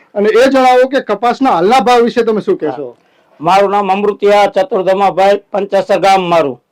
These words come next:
Speaker 1: અ, દાદા,
Speaker 2: હા.
Speaker 1: કપાસના ભાવ વિશે શું કહેશો?
Speaker 2: કપાસની અંદર આપણે એક થેલીના કપાના ભાવ વાવેતર ટાણે આ નવસો ને પચાસ છે.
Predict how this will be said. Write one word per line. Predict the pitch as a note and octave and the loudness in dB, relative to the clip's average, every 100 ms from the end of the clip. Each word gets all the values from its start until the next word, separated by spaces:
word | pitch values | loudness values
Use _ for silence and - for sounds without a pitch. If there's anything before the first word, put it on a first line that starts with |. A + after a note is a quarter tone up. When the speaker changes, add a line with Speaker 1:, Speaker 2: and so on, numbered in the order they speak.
| _ _ _ _ _ _ _ - | _ _ _ _ _ _ _ -8
Speaker 1:
અ, | E3 | -4
દાદા, | F3+ A3+ | -2 0
Speaker 2:
હા. | B3+ | 0
Speaker 1:
કપાસના | G3 G#3 A#3+ A3+ C4 | 0 -2 -2 -2 -2
ભાવ | F3 F3 A3 | -2 0 -2
વિશે | B3 C4 | -2 -2
શું | C#4+ | -2
કહેશો? | C4+ G#3 D#3+ B2 _ _ _ | -4 -6 -6 -12 _ _ _
Speaker 2:
કપાસની | F#3+ G3+ A#3+ A#3+ B3+ B3 | -6 0 0 2 2 2
અંદર | A#3 A#3+ | 4 4
આપણે | A#3 A3+ A3+ | 4 4 2
એક | A#3+ A3+ A#3+ B3 _ _ | 4 4 2 0 _ _
થેલીના | A3 A#3 B3 B3+ | 0 2 4 2
કપાના | - G#3 B3 B3 | 0 0 2 2
ભાવ | A#3 A#3+ | 2 2
વાવેતર | A3 G#3+ A3+ B3 B3 | 4 4 2 2 0
ટાણે | A#3+ A#3 | 2 2
આ | A#3+ G3+ | 4 2
નવસો | F#3 G#3 A#3 B3 | 2 2 4 2
ને | A#3 | 0
પચાસ | - G#3+ B3+ G#3+ D#3+ | 0 -2 2 2 2
છે. | D3+ | -2